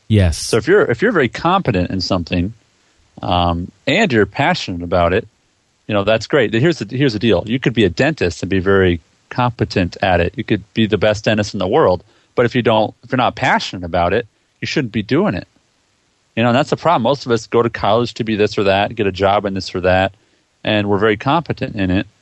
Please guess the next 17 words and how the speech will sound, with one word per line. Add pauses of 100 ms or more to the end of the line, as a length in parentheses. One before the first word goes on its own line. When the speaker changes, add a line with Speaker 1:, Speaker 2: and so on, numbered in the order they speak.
(220)
Speaker 2:
But
it
doesn't
mean
that's
what
you
should
be
doing (120)
to
make
a
living.
So
yeah,
that's